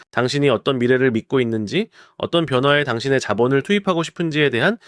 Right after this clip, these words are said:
철학적인 질문입니다. 나스닥 백에 투자한다는 것은 단순히 높은 수익률을 기대하는 것을 넘어 나는 기술의 혁신이 세상을 더 나은 곳으로 이끌 것이라 믿는다는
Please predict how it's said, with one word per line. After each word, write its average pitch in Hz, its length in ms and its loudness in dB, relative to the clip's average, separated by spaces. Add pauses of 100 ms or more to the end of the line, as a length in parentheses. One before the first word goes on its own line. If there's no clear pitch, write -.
(180)
철학적인 156 640 0
질문입니다. 104 680 -4 (380)
나스닥 160 460 0
백에 185 220 2
투자한다는 190 600 0
것은 127 360 -4 (300)
단순히 175 440 -2
높은 156 360 2
수익률을 214 500 2
기대하는 175 460 0
것을 156 240 -2
넘어 113 380 0 (300)
나는 175 340 2
기술의 196 420 0
혁신이 202 520 0
세상을 208 400 0
더 196 100 0
나은 131 380 2
곳으로 190 320 2
이끌 156 260 -2
것이라 147 320 -2
믿는다는 123 680 -2